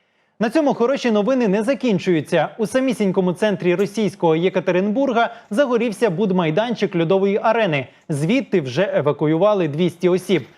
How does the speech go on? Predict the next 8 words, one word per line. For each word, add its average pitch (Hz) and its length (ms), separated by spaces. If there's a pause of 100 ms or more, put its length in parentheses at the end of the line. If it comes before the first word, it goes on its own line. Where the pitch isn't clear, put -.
(140)
Наразі 233 360
рятувальники 196 680
проводять 180 440
обстеження 156 540
будівлі 190 480
з 135 80
метою 160 400
пошуку 180 520